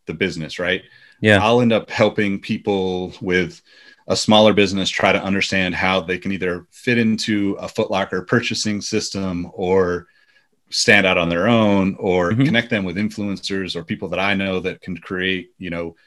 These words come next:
Speaker 1: content, so they have a way of putting content out. 'Cause a lot of times the people that have the idea and execute on, you know, let's say a particular product, they might not necessarily be the one that feels comfortable getting on camera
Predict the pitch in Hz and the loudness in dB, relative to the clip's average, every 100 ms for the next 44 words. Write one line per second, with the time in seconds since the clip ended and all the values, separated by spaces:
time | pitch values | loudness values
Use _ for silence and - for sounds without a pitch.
0 | _ _ - 104 95 104 101 92 95 92 | _ _ -4 -4 -2 -4 -4 -4 -2 -2
1 | 92 92 90 90 90 90 82 - 101 87 | 0 0 0 0 0 -2 -8 -10 -8 -6
2 | 85 107 - 107 101 - 113 113 147 156 | -4 -4 -4 -4 -4 -4 -2 2 2 0
3 | - 113 107 - - _ _ - - 117 | -2 -2 -4 -10 -20 _ _ -12 -4 -2
4 | 113 95 98 98 95 95 90 85 107 101 | 0 -2 0 -2 0 0 0 -2 0 0
5 | 92 95 95 104 - - 98 90 87 80 | 0 -6 -8 -8 -10 -8 -6 -6 -6 -6
6 | 80 _ 101 87 85 87 90 80 - _ | -10 _ -12 -8 -8 -8 -6 -8 -10 _
7 | - - - 87 - 147 123 95 _ - | -8 -6 -4 -6 0 2 2 0 _ -20
8 | - - - 147 135 117 113 98 107 - | -20 -4 2 2 2 0 -2 -4 -2 2
9 | 120 107 104 101 98 113 101 82 - 107 | 4 4 2 2 2 2 0 -6 -6 -4
10 | 95 - 127 101 95 95 95 82 80 - | -4 -4 -4 -2 -4 -2 -4 -4 -4 -2
11 | 98 82 73 | -2 -4 -8